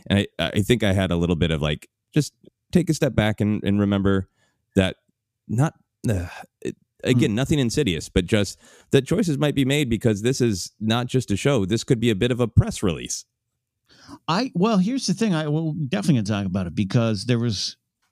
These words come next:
Speaker 2: a conversation we're having about that Taika news on the main show this week. And I am a, such a fan of his, and I can't stress that enough, but I'm, I'm not sure about him in Star Wars all the time. And I came out of this going,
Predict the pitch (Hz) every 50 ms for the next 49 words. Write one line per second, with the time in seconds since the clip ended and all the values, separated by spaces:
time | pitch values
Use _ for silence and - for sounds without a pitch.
0 | _ _ _ _ _ - 131 131 131 123 135 135 127 113 107 127 123 - 123 120
1 | 117 117 120 120 117 110 117 110 107 98 110 110 104 95 - 117 110 110 101 110
2 | 104 110 113 123 143 143 - - - _ - - - _ - 110 117 110 104 107
3 | 110 120 123 120 - 135 127 139 165 180 - - 127 123 - 139 165 196 214 -
4 | - _ _ _ _ _ _ _ _ _ - 95 92 92 92 92 92 92 - -
5 | 85 87 92 92 90 90 87 90 90 82 80 73 - - - - - - - -
6 | - 156 - - 185 131 - 120 107 113 135 151 143 139 139 151 185 190 160 -
7 | - 95 90 90 90 - - 120 120 - - - - 117 113 - - 107 95 95
8 | 92 101 127 156 - - 92 87 78 - - - - 78 78 87 - - - -
9 | - 98 95 98 98 98 95 95 92 90 90 - - 98 98 98 101 98 95 92
10 | - _ - 98 95 104 104 98 95 - - 95 107 147 185 196 190 - _ _
11 | _ _ _ _ _ - 107 104 107 107 - 131 120 107 104 113 117 113 113 113
12 | 98 - - 117 107 107 107 104 104 95 135